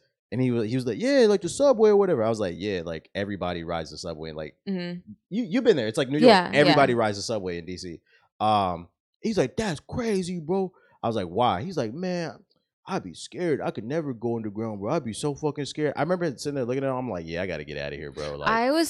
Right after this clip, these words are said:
Speaker 1: it
Speaker 2: scared the first time I went in New York in the subway.
Speaker 1: I don't blame you. It's full of rats and crackheads.
Speaker 2: I didn't see any rats. I was really wanting to
Speaker 1: What
Speaker 2: see
Speaker 1: borough were
Speaker 2: rats
Speaker 1: you in?
Speaker 2: with Tim's on.
Speaker 1: What borough?
Speaker 2: I don't know. I went from Jersey to New York.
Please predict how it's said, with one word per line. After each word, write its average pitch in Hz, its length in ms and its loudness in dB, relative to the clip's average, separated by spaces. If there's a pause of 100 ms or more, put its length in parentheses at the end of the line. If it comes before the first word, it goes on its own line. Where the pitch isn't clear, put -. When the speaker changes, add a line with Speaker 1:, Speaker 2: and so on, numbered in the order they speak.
(100)
Speaker 1:
it - 60 -6
Speaker 2:
scared 180 400 -8 (140)
the 185 140 -6
first 185 460 -10
time 175 380 -16
I 175 160 -14
went 175 440 -14 (600)
in 175 640 -6
New 175 100 -4
York 170 380 -4
in 170 160 -8
the 165 60 -8
subway. 156 440 -8 (540)
Speaker 1:
I 170 60 0
don't 170 100 4
blame 127 180 4
you. 107 80 0
It's 98 80 -8
full 123 160 -2
of 95 80 0
rats 107 280 0
and 82 120 -14
crackheads. 80 540 -8 (200)
Speaker 2:
I 196 80 0
didn't 233 200 4
see 196 180 -2
any 190 160 0
rats. 165 600 -6
I 196 100 0
was 196 180 -4
really 185 280 -4
wanting 170 280 -4
to 160 60 -12
Speaker 1:
What - 80 -2
Speaker 2:
see - 60 -2
Speaker 1:
borough - 100 4
were 160 80 4
Speaker 2:
rats 156 200 0
Speaker 1:
you 82 140 -6
in? 80 160 -8
Speaker 2:
with 165 200 -4
Tim's 156 440 -8
on. 156 360 -4
Speaker 1:
What 175 100 -6
borough? 80 300 -6 (440)
Speaker 2:
I - 40 -4
don't 269 80 -2
know. 214 80 4
I 165 120 2
went 185 160 0
from 185 140 -2
Jersey 170 300 2
to 165 100 -2
New 160 100 -6
York. 156 400 -6